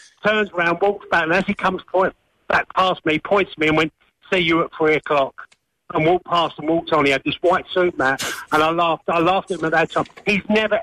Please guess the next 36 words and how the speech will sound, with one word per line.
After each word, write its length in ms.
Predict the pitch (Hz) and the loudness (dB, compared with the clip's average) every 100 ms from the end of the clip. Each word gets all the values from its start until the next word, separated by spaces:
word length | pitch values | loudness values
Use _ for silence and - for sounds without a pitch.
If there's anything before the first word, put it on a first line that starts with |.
| - | -2
ever 240 | 190 143 | 0 0
got 220 | 156 165 | 2 2
away 240 | 160 160 156 | 4 2 0
from 180 | 156 | 0
that 240 | 143 147 147 | 0 0 0
ego 460 | 160 151 131 127 | 0 2 2 2
of, 180 | 135 131 - _ - - | 0 -2 -6 _ -18 -2
you 80 | |
know, 320 | 165 147 139 156 - - - | 0 0 -2 -10 -16 -18 -14
"It's 200 | - - | -10 -4
about 440 | 170 - 190 185 170 | -2 0 0 0 -2
me 240 | 165 170 | 0 2
at 100 | 170 | 0
this 160 | - 160 | -2 -6
particular 500 | - 180 180 - 165 | -4 -4 -2 2 2
time. 460 | 151 160 156 156 160 - | 2 2 2 0 -2 0
I'm, 400 | 175 170 160 151 - - | 0 2 0 -2 -6 -2
you 80 | 190 | 0
know, 120 | 160 | 2
the 100 | 156 | 0
real 360 | 156 190 185 - - | 2 2 2 -2 -2
thing." 320 | 185 180 180 - - - | 0 0 -2 -8 -20 -4
And 260 | 196 220 214 | 0 0 2
look, 220 | 247 220 - | 0 0 -2
he's 180 | 220 - | -8 -2
done, 260 | - 110 - | 0 0 -2
he's 140 | 214 - | -6 0
done 260 | 208 196 - | 2 2 0
some 160 | 180 | 0
really 160 | 196 185 | 0 0
good 200 | - - | 0 0
things 240 | 180 160 | 0 0
in 120 | 139 139 | 0 -2
football, 440 | - 135 - 131 135 | 0 0 2 2 2
but 180 | 151 143 - - - - - | 0 0 -6 -12 -12 -8 0
I'm, 180 | 185 | 0